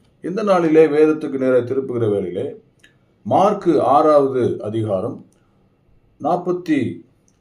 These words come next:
ஆறாவது வசனத்துல, அவர் ஜனங்களை அனுப்பிவிட்ட பின்பு ஜெபம் பண்ணும்படி ஒரு மலையின் மேல் ஏறினார் என்று எழுதப்பட்டிருக்கிறது. இயேசு கிறிஸ்து தாம் வாழ்ந்த காலத்துல சீசர்களை ஒரு,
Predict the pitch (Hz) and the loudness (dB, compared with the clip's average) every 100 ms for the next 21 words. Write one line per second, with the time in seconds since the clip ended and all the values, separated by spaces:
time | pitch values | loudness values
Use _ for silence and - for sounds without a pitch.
0 | _ 135 170 170 156 131 120 123 113 101 | _ -2 2 4 4 2 0 -4 -8 -4
1 | 123 139 - 120 117 127 151 170 165 131 | -2 -2 0 0 0 -2 -2 0 2 2
2 | 120 131 135 120 120 107 101 143 147 113 | 2 -2 -6 -4 -4 -4 -8 -8 -8 -10
3 | 101 98 135 185 185 151 139 135 120 143 | -14 -4 -2 0 -2 -4 -6 -4 -4 -2
4 | 127 107 104 120 117 113 110 98 92 87 | -2 -2 -2 0 -2 -2 -2 -2 -4 -6
5 | 85 - _ _ _ _ _ 127 160 139 | -12 -16 _ _ _ _ _ -4 0 2
6 | 131 120 95 98 98 - - _ _ _ | 2 0 -4 -8 -8 -14 -20 _ _ _
7 | _ _ _ _ 135 208 220 214 190 175 | _ _ _ _ 2 4 4 -2 -2 -2
8 | 170 151 104 - 127 120 127 139 127 113 | 0 -2 -2 -2 -2 0 0 0 0 0
9 | 107 104 127 165 - _ _ _ _ _ | -2 -4 -6 -6 -10 _ _ _ _ _
10 | _ _ _ _ _ - - 233 247 214 | _ _ _ _ _ -18 -6 -2 2 4
11 | 175 156 147 110 95 - _ _ - _ | 4 4 2 0 -4 -12 _ _ -20 _
12 | _ _ _ _ - 165 156 131 90 - | _ _ _ _ 0 4 6 4 2 -6